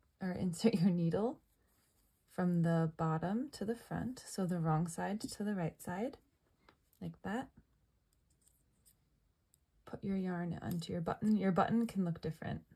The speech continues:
This just has one little hoop here. Okay. And then now, once your yarn is through your button, you're going to put your needle from the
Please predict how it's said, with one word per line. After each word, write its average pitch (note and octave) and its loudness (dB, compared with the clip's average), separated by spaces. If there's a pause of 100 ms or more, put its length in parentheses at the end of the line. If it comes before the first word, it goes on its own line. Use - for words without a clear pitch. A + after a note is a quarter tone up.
(140)
This G3+ 0
just A3 -4
has E3+ -6
one E3 0
little - -4
hoop G3 -6
here. - -6 (880)
Okay. A3+ -8 (2500)
And F#3+ 6
then F3 6
now, A#3 4 (680)
once G3+ 4
your F3+ 2
yarn F#3 2
is - -6
through G#3 -4
your F#3+ 2
button, F#3+ 0
you're G3 0
going F#3+ 2
to F3 -4 (520)
put - -2
your B3+ 2 (840)
needle G3 2
from F3+ 0
the F3 0